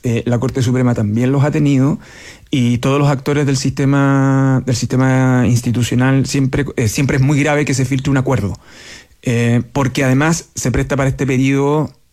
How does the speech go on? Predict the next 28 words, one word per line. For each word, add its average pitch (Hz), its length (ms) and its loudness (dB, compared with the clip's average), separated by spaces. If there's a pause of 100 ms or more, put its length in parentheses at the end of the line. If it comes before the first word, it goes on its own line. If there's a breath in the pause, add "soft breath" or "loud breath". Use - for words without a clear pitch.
(140)
eh, 117 340 2 (140)
de 120 120 -2
especulación, 131 880 0
este 120 160 -2
interregno 127 440 2
de 156 40 0
especulación, 156 680 0 (640 loud breath)
y - 80 -2
sobre 151 300 -2
todo 190 520 -2 (120)
porque 139 300 -4
antes 151 280 -2
de 170 80 0
opinar 156 260 -2
sobre 160 220 -2
una 165 80 2
sentencia 170 680 -2
uno 143 180 2
tiene 143 160 0
que 135 80 0
leerla, 117 440 -4 (120)
porque 123 180 -4
no 131 80 2
solo 151 160 0
importa 143 340 -2
la 139 80 0
decisión 120 360 0
final, 160 360 0